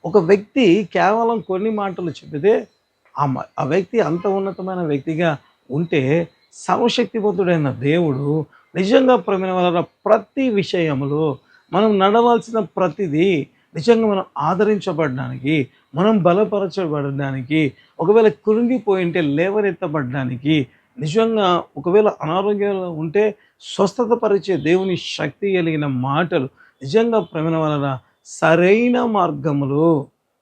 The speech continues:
సరైన మార్గంలో మనల్ని నడిపించడమే కాదు, ఆశీర్వాదంలోకి తీసుకువెళ్ళే ప్రేమ గ్రంథం ప్రేమ వలన బైబిల్.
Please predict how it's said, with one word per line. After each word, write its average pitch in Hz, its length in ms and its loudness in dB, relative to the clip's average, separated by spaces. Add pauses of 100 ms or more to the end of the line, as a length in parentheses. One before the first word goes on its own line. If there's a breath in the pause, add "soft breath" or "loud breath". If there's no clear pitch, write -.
సరైన 208 600 0
మార్గంలో 147 720 -2 (340)
మనల్ని 170 300 0
నడిపించడమే 180 800 -2
కాదు, 156 500 -4 (380)
ఆశీర్వాదంలోకి 208 880 2
తీసుకువెళ్ళే 156 720 -4 (360 soft breath)
ప్రేమ 165 400 0
గ్రంథం 160 400 0
ప్రేమ 143 260 -10
వలన 127 340 -8
బైబిల్. 123 320 -4